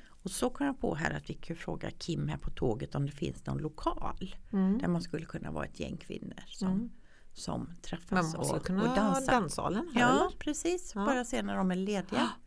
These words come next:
Speaker 2: Ja.
Speaker 1: Tycker jag hade varit väldigt
Speaker 2: Ja.
Speaker 1: roligt.
Speaker 2: Och då tänker jag så, alla de
Speaker 1: Mm.
Speaker 2: sakerna som kommer till en när man
Speaker 1: Mm.
Speaker 2: känner att åh, det här skulle vara,
Speaker 1: Mm.
Speaker 2: vara roligt, det ska bli, då ska man ju göra det.
Speaker 1: Ja, precis, precis.
Speaker 2: För då ska man ju inte hindra sig. Du pratar ju lite också,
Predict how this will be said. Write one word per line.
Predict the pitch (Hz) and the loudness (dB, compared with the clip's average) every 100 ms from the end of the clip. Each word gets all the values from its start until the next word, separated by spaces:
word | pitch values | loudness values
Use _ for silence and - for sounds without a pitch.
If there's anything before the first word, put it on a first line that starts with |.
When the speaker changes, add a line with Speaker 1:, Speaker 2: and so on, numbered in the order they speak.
| - | -12
Speaker 2:
Ja. | - 208 233 285 - - - | -2 0 0 -4 -14 -16 -10
Speaker 1:
Tycker | 330 240 | -6 -4
jag | |
hade | 220 | -2
varit | 214 - | -4 -4
väldigt | - 180 175 - | -6 -6 -10 -6
Speaker 2:
Ja. | 180 | -2
Speaker 1:
roligt. | 202 214 277 - - - - - - - - - - | 0 -2 -4 -12 -16 -18 -18 -18 -18 -18 -16 -18 0
Speaker 2:
Och | 269 | 4
då | 262 | 6
tänker | 240 180 147 | 4 0 0
jag | |
så, | 143 - | -4 2
alla | 226 226 | 2 6
de | 220 | 8
Speaker 1:
Mm. | 233 | 8
Speaker 2:
sakerna | 262 311 151 | 6 4 -2
som | 170 | -4
kommer | 165 170 | -2 -2
till | 175 190 190 | 2 0 2
en | 269 | 2
när | 208 | 4
man | 185 | 6
Speaker 1:
Mm. | 208 | 6
Speaker 2:
känner | 262 | 4
att | - | 2
åh, | 175 170 151 | 2 2 2
det | |
här | 143 | 0
skulle | 135 - 147 | -2 -2 -2
vara, | 143 151 | 0 2
Speaker 1:
Mm. | 254 262 | 4 2
Speaker 2:
vara | 160 | 0
roligt, | 160 165 147 | -2 -4 -4
det | 147 | -6
ska | 151 | -6
bli, | 156 143 - - | -4 -4 -6 -16
då | - | -12
ska | - | -4
man | 214 | 0
ju | 214 | 2
göra | 240 247 190 285 | 2 0 0 0
det. | 226 | 2
Speaker 1:
Ja, | 208 180 | 4 2
precis, | 175 - - 254 226 - - | -2 -8 -4 -2 -2 -4 -12
precis. | - - - 226 - - - - | -12 -12 -6 -4 -4 -4 -6 -6
Speaker 2:
För | |
då | - 202 | -2 -2
ska | - | 0
man | 208 | 0
ju | 226 | 0
inte | 226 | 0
hindra | 196 220 208 190 175 | -2 0 0 0 -2
sig. | 190 214 | -2 -4
Du | 208 214 | -2 -2
pratar | 226 262 240 - | 0 0 0 0
ju | 208 | 0
lite | 208 196 | 0 -2
också, | 190 - - 170 | -6 -4 0 2